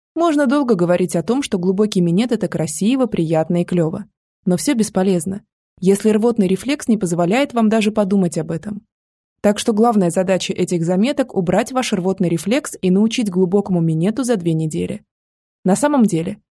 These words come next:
если вам не имётся попробовать горловой минет уже сейчас, то есть лайфхак, о котором знает очень узкий круг людей. Покупаете в аптеке беруши,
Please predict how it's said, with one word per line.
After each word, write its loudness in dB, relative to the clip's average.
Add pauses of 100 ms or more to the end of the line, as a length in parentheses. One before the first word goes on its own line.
(240)
если 2
вам 4
не 4
имётся 2
попробовать -2
горловой 0
минет 2
уже -2
сейчас, -6 (360)
то 2
есть 0
лайфхак, -4 (360)
о -6
котором 2
знает 0
очень 0
узкий -4
круг -4
людей. -6 (500)
Покупаете 2
в 4
аптеке 0
беруши, 0